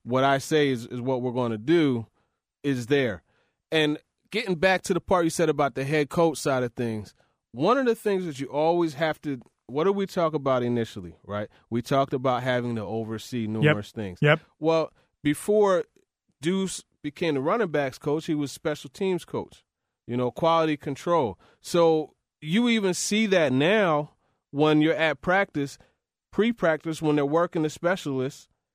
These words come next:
Speaker 1: every guy, whether it be Aguilar, Jordan Matthews,
Speaker 2: Great
Speaker 1: Darren
Speaker 2: point.
Speaker 1: Sproles,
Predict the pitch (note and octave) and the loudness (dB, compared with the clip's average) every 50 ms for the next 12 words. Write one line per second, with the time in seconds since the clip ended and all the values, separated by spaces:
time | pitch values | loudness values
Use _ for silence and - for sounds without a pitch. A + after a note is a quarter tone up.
0 | _ _ _ _ _ _ _ _ _ _ _ _ _ _ - B2+ D#3 F3+ G3+ G3 | _ _ _ _ _ _ _ _ _ _ _ _ _ _ -2 2 2 2 2 0
1 | F3 D#3 F3 F3+ F#3 G3 F#3 E3 E3 D#3+ D#3 D3 D3 D3+ C#3 C3 D3+ D#3 D3+ C#3+ | 0 2 2 2 2 2 2 2 2 2 2 0 -2 -4 -2 -2 0 0 0 0
2 | C#3 C3+ C3+ B2+ A#2+ A#2 A2+ C#3 D#3 D#3 D3+ C#3+ D3 D3+ D3+ D3+ D3 C#3 - - | 0 0 0 0 -2 -2 0 0 2 2 2 2 2 2 2 2 0 -2 -2 -4
3 | C3 A#2+ C3 D#3 D#3 D3+ D3+ D#3 D#3+ D#3 C#3+ C#3 C3+ F3+ F3 D#3+ C3 | -4 0 2 2 4 4 4 4 4 4 2 2 2 2 0 0 0